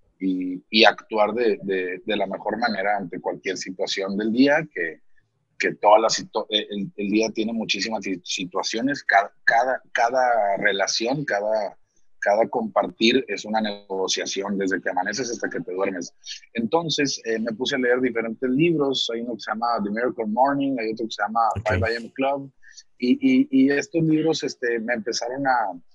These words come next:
Speaker 1: a enseñar bastantes, bastantes cosas. Y, y una de, de la más importante que aprendí, eh, fue, eh, pues, a, a seguir levantándome temprano como una, como una disciplina.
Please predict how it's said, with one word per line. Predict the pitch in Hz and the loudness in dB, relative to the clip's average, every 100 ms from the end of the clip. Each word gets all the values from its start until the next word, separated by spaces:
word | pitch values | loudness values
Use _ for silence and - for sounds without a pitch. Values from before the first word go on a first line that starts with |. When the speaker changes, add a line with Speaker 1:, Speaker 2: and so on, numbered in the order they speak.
| - - _ - | -20 -20 _ 2
Speaker 1:
a | 120 | 2
enseñar | 113 117 117 123 120 | 4 2 2 0 0
bastantes, | 117 117 - 107 104 117 - 104 | 0 -4 -2 -6 -4 -6 -6 -6
bastantes | 101 - 104 113 113 | -6 -6 -8 -4 -4
cosas. | - 113 120 110 - - - _ - | 0 0 2 -2 -6 -16 -20 _ 0
Y, | 113 110 107 117 - | 4 6 4 2 -2
y | 110 113 | 0 2
una | 127 127 123 | 4 4 4
de, | 117 113 120 113 110 | 0 0 0 0 -4
de | 98 101 | -4 -6
la | 113 113 | -2 0
más | 117 131 | 2 0
importante | 123 120 123 117 117 | -2 -4 -4 -2 -2
que | 131 | -2
aprendí, | 120 131 127 127 110 - _ _ _ _ _ _ _ | -2 -2 2 2 2 -2 _ _ _ _ _ _ _
eh, | 107 104 104 101 101 - | -6 -4 -2 0 -2 -2
fue, | 104 104 107 107 101 95 | -2 0 2 2 2 0
eh, | - 95 92 92 92 90 - | -2 -6 -4 -4 -6 -8 -4
pues, | 98 - - - - - - - - | -2 -2 -6 -18 -14 -8 -8 -8 0
a, | 117 | 2
a | |
seguir | - 110 131 | 4 6 6
levantándome | 151 127 131 139 135 | 6 4 0 0 -2
temprano | 117 104 98 - 117 143 123 | -4 -6 -4 2 4 4 0
como | 202 101 | -4 -4
una, | 101 110 123 - 196 | -4 -2 0 -2 -2
como | 107 98 | -8 -8
una | 104 117 | -6 -2
disciplina. | 127 - 87 110 110 120 | -2 -2 -4 -2 0 -2